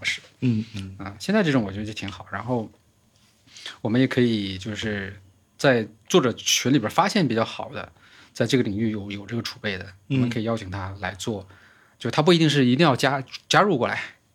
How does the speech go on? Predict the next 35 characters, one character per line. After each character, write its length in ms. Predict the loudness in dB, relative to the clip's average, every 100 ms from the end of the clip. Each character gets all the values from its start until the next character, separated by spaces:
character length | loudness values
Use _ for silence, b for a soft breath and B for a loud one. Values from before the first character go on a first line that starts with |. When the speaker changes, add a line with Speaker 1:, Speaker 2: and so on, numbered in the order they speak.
| -18
Speaker 2:
是。 140 | -8 -2
Speaker 1:
我 80 | 0
就 100 | 2
是 140 | 2
给 160 | 2 2
你 160 | 2
签 240 | -2 0 2
一 20 |
个 80 | 2
兼 220 | 2 2
职 160 | 0
的， 100 | -6 -8
Speaker 2:
对。 220 | 0 0 0 -6
Speaker 1:
这 100 | -2
个 80 | 0
领 160 | 0
域 120 | 0 2
的 100 | 2
这 140 | 2
个 80 | 2
内 100 | 2
容 160 | 2
的 100 | -2
一 140 | -2 -4
个 100 | -2
运 160 | 0
营 220 | 0 -2 -6
或 120 | -6
者 100 | -2
是 140 | 0
产 120 | 0 -2
出， 140 | -6
Speaker 2:
嗯， 100 | -8 -10
嗯， 100 | -12
嗯。 160 | -12